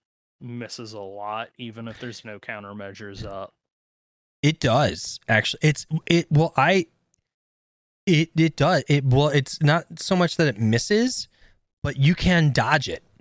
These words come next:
Speaker 2: You can dodge it more easily than you could in, uh, a B F four, for sure.
Speaker 1: Yeah.
Speaker 2: As bad as I was doing <laughs> piloting a helicopter, I was, I actually did see one, uh,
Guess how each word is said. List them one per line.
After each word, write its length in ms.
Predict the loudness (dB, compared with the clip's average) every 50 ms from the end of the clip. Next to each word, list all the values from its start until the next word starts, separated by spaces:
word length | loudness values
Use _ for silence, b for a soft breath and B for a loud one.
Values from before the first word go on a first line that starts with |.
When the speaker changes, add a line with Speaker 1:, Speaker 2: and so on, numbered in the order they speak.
| _ _ _ _ _
Speaker 2:
You 180 | 2 4 4 4
can 260 | 4 4 2 2 2 0
dodge 340 | 0 2 2 2 2 2 0
it 160 | 0 2 2
more 280 | 4 4 4 2 0 0 0
easily 680 | 0 2 2 2 0 0 2 4 4 4 2 0 -2 _ _ _ _ _ _ _ _ _ _ 0
than 160 | 2 4 4
you 80 | 2 2
could 380 | 2 2 4 4 4 2 0 -2 _
in, 460 | 0 2 4 4 4 4 2 2 0 -2 _ 0
uh, 260 | 2 2 2 2 0 0 -4 -6 -6 -4 -4 0
a 120 | 2 2
B 220 | 4 4 4 4
F 100 | 2 0
four, 440 | 0 0 0 0 0 0 -4 -8 -10 -14 _
for 140 | 0 0 0
sure. 400 | 2 0 0 -2 -2 -4 -8 b b b b b b b b b b _ _
Speaker 1:
Yeah. 360 | -16 -12 -10 -10 -10 -10 -14 -16 _ _ _
Speaker 2:
As 160 | -2 -2 -2 -4
bad 400 | -8 _ -2 0 2 2 2 2
as 100 | 2 2
I 80 | 2
was 180 | 2 2 0 0
doing 380 | 0 0 2 4 4 4 2
<laughs> 20 | 2
piloting 640 | 2 2 4 4 4 4 4 4 4 4 4 4
a 40 | 4
helicopter, 840 | 4 4 4 4 2 2 2 0 0 0 0 0 0 0 0 -2 B B B B B B B B B _ 0
I 100 | 2 2
was, 400 | 4 4 4 4 4 2 0 0 0
I 140 | 0 0 2
actually 420 | 2 2 2 2 0 0 0 0
did 260 | 2 2 2 0 0
see 220 | 0 0 2 2 4
one, 380 | 4 4 4 4 4 2 2 b b b b b b b b b _ _ _ _ _ _ _ _ 0
uh, 400 | 2 2 4 4 4 2 2 0